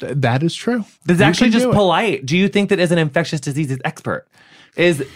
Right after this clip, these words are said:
Speaker 2: d-, is, are masks helping me? Is that gonna control something coming through my, to,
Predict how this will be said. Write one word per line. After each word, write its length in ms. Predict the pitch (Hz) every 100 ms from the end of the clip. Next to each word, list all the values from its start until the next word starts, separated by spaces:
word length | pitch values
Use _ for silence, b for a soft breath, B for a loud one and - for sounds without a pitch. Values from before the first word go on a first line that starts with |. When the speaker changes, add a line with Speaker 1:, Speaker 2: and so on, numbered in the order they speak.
| -
Speaker 2:
d-, 160 | - 175
is, 220 | 180 165 - 151
are 120 | 175
masks 480 | 175 185 170 - - B
helping 440 | - 170 170 151 120
me? 180 | 101 -
Is 120 | 135
that 180 | 165 160
gonna 180 | 185
control 600 | 180 175 165 - 160 160
something 260 | 160 151 160
coming 240 | 143 151
through 260 | 147 151 151 -
my, 380 | 143 143 139 131 - _ -
to, 100 | -